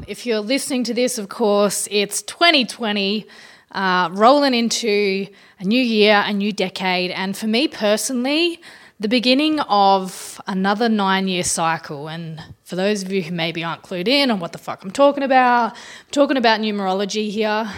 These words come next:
And, uh, for those of you who are in the know, you know that it means that it is gonna be a dang big year for me. Uh, <laughs> so you're tuning in to the very first episode of season two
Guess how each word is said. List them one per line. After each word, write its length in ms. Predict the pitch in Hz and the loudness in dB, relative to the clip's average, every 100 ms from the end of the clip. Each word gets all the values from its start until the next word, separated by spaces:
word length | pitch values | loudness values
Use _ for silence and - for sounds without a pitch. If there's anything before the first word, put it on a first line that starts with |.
| - | -12
And, 220 | - 202 190 | -8 -6 -2
uh, 400 | 180 180 175 165 - - - - _ _ _ | -2 -2 -4 -8 -18 -20 -20 -20 _ _ _
for 100 | - | -2
those 220 | 196 220 208 | 4 4 4
of 80 | |
you 100 | 202 | -2
who 140 | 180 196 | -2 2
are 200 | 240 269 | 4 4
in 120 | 214 | 2
the 40 | |
know, 220 | 202 196 190 | -2 -4 -4
you 220 | 190 202 | -4 -2
know 200 | 196 190 | -2 -2
that 140 | 180 | -4
it 80 | 180 | -8
means 300 | 190 190 180 | -6 -6 -4
that 160 | 185 185 | -2 0
it 120 | 185 | -2
is 160 | 180 | -2
gonna 300 | 180 202 202 | -4 -2 -2
be 160 | 196 208 | 0 0
a 80 | 190 | 0
dang 400 | 185 226 226 220 | 2 2 2 4
big 300 | 233 233 214 | 6 6 4
year 180 | 269 294 | 2 2
for 140 | 240 | 0
me. 500 | 220 320 392 427 440 - - _ _ - - _ _ | 0 6 10 12 10 6 -8 _ _ -20 -20 _ _
Uh, 480 | 233 240 - - - - 247 - - _ _ | 4 4 4 2 -4 -8 -12 -14 -20 _ _
<laughs> 640 | - 349 392 392 381 370 240 | -10 -8 -8 -8 -8 -8 -6
so 320 | - 277 269 | 4 6 8
you're 220 | 254 269 | 6 4
tuning 340 | - 359 320 269 | 0 0 0 0
in 200 | 269 247 | 0 -2
to 460 | - 254 226 220 208 | -4 -4 -4 -4 -4
the 160 | 202 233 | -2 0
very 360 | 214 226 254 | 4 4 4
first 360 | 233 220 196 190 | 2 -2 -4 -4
episode 460 | 185 180 - 170 175 | -6 -6 -4 -2 -2
of 180 | 175 | -6
season 440 | 170 208 214 185 180 | -4 -2 -2 -4 -6
two 540 | - - 220 180 165 | -6 0 2 2 -2